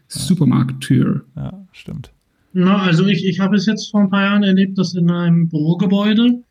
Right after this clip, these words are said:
Speaker 3: eine elektrische Schiebetür oder wie du sie auch nennen magst, ausgetauscht wurde, also, ähm, und ersetzt wurde durch eine elektrische Drehtür.
Speaker 1: Mhm.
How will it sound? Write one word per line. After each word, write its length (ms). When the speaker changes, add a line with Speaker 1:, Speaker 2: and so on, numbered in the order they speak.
Speaker 3:
eine 400
elektrische 760
Schiebetür 960
oder 180
wie 80
du 100
sie 180
auch 140
nennen 280
magst, 420
ausgetauscht 800
wurde, 600
also, 400
ähm, 520
und 320
ersetzt 600
wurde 280
durch 240
eine 360
elektrische 540
Drehtür. 720
Speaker 1:
Mhm. 420